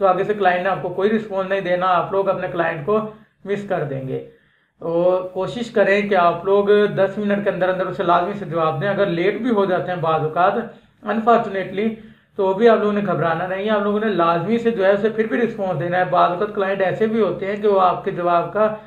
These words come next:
तीन घंटे, चार घंटे तक भी इंतज़ार करते हैं, लेकिन ऐसे client सौ में से एक परसेंट ही आप लोगों को मिलेंगे, जो कि मेरे साथ हुए। मेरे साथ भी ऐसे हैं client जो मेरे साथ अब भी काम कर रहे हैं, लेकिन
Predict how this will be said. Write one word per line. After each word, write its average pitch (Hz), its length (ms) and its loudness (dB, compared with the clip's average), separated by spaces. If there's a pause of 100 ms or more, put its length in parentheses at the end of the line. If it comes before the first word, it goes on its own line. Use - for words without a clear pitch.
(220)
तीन 220 220 2
घंटे, 214 260 2
चार 202 260 2
घंटे 196 200 -2
तक 202 160 -2
भी 202 120 -6
इंतज़ार 175 340 0
करते 170 300 -4
हैं, 214 100 2
लेकिन 208 320 0
ऐसे 208 220 -2
client 190 340 -2
सौ 190 320 0
में 196 180 -4
से 226 160 4 (360)
एक 220 240 2
परसेंट 202 340 -2
ही 180 60 -4
आप 165 160 0
लोगों 156 200 -6
को 147 80 -2
मिलेंगे, 135 480 -4 (400)
जो 180 240 -2
कि 214 240 4 (100)
मेरे 185 200 -2
साथ 208 280 0
हुए। 214 80 -2
मेरे 196 180 -2
साथ 226 120 2
भी 220 160 2
ऐसे 196 220 -2
हैं 175 280 -4
client 185 380 -2
जो 185 240 -2
मेरे 180 220 -4
साथ 185 220 -2
अब 190 140 -2
भी 226 100 -4
काम 190 280 0
कर 180 140 2
रहे 190 120 0
हैं, 202 80 -2
लेकिन 190 360 -4